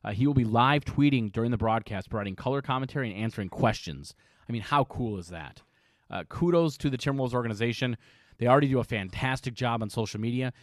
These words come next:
And here, during a time when we really need some sort of a sports outlet,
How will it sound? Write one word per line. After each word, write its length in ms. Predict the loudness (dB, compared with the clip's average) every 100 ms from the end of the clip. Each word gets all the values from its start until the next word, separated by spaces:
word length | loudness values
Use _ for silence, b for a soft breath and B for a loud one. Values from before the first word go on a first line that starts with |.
| B
And 80 | -4
here, 280 | 0 2 2
during 300 | 4 4 2
a 40 |
time 340 | 0 0 0 0
when 160 | 0
we 120 | 0
really 480 | 0 2 4 4 0 -4
need 480 | -6 -2 -2 -4 -8
some 260 | -6 -6
sort 220 | -4 -2 -2
of 100 | -4
a 60 |
sports 360 | -2 0 0 0
outlet, 360 | -2 -2 -8